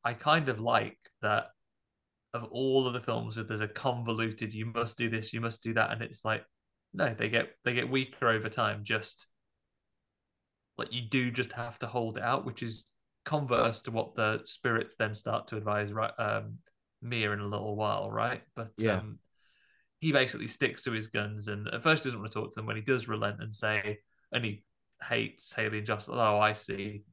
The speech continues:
Speaker 1: You let a kid do it. Like, try not ruining people's lives for a change."
Speaker 2: Oh,
Speaker 1: Um,
Speaker 2: yeah.
Speaker 1: and then he says he, he leaves it. They get weaker the longer that they're there. Hold out, basically, and you'll be okay.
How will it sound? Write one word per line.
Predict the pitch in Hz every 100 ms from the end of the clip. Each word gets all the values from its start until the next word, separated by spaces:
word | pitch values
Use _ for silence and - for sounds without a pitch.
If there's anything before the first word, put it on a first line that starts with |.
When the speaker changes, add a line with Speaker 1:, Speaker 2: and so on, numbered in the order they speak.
| _
Speaker 1:
You | 127
let | 117 101
a |
kid | - 120 104 104
do | 104
it. | 104 -
Like, | 117 107
try | - 110
not | 113 -
ruining | 120 120 110 110 110
people's | 110 113 107 104
lives | 107 107 104
for | - 113
a | 107
change." | - 107 107 110 - _ _ _ _ _ 95
Speaker 2:
Oh, |
Speaker 1:
Um, | 95 113 104 92 101 - _ _ _ _ _ -
Speaker 2:
yeah. | 127
Speaker 1:
and | 123
then | 117 113 113 113
he |
says | 117 113 104
he, | - 127 117
he | 135
leaves | 123 123 117
it. | - 107 107
They | 120
get | 139 120
weaker | 117 113 113
the | 104
longer | 107 104 104
that | -
they're | 107
there. | 104 101 101 - _ _
Hold | - 127 117 113
out, | 104 107 -
basically, | 110 107 107 110 110 107 107 - _ _ _ _ _ -
and | 104 98 101 107 - - _ _ _ _
you'll | 120 110 107
be | 107 104
okay. | 101 - - 104